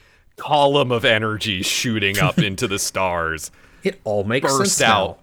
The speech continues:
Speaker 2: I'm going
Speaker 1: across
Speaker 2: to kill you.
Speaker 1: Yeah, across literally the entire planet, like, just reverberates out and around. But it's, like,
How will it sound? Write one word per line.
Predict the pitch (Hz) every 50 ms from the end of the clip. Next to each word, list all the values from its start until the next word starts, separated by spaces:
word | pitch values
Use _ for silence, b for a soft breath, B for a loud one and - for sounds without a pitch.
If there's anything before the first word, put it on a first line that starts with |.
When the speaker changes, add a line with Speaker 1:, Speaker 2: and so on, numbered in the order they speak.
| _ _ -
Speaker 2:
I'm | - 233 269 240
going | 139 120 101
Speaker 1:
across | 104 110 139 120
Speaker 2:
to | 117 147
kill | 143 147
you. | 117 95 90 92 90 - _ _ _ _ -
Speaker 1:
Yeah, | 127 113 101 98 - -
across | 123 - - 156 139 123 -
literally | 127 127 117 131 135 135 139 139 131 135 131
the | 123 123 120
entire | 117 117 131 143 135 120 117 117 113
planet, | - - 127 117 107 104 92 85 - -
like, | 110 107 95
just | - 123 113 - - 117
reverberates | 113 117 92 - 123 117 113 113 - 117 113 107 104 - - -
out | - 113 104 104 113 95
and | 113 110
around. | 104 101 98 101 101 98 92 87 85 82 85 87 b b b b b b b b
But | - 131 113
it's, | 110 - -
like, | 131 113 101 104 -